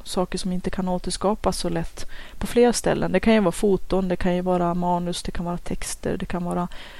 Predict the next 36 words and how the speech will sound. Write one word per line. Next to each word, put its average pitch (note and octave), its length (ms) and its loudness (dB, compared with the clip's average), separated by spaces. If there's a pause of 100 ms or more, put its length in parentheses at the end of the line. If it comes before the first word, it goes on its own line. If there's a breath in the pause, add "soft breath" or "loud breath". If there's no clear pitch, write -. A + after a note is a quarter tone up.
(160 loud breath)
konstverk, F#3 1080 2
det - 80 -2
kan F3 240 -4
vara, - 460 -2
ja, - 360 -2
allt - 200 -6
möjligt. - 520 -6 (460 loud breath)
Men, G#3+ 340 12
eh, G#3 340 8 (580 loud breath)
så - 140 2
då A3 100 12
är A#3 80 12
det G#3+ 300 12
Dropbox - 960 6
som F#3+ 300 0
jag F#3 100 6
använder F3+ 340 4
för F3+ 160 0
den E3+ 180 2
dagliga E3 440 6
säkerhetskopieringen E3+ 1040 2
innan E3+ 220 0
jag E3+ 80 2
hinner, E3+ 640 0 (220)
så - 140 -4
att D#3+ 60 -4
säga, E3 180 0
göra D#3+ 220 0
den F#3 100 -4
riktiga F3+ 380 -4
säkerhetskopiering F3 840 -4
med F3 100 -4
jämna F3 200 -4
mellanrum E3+ 400 -2
till - 240 -2
mina - 240 -4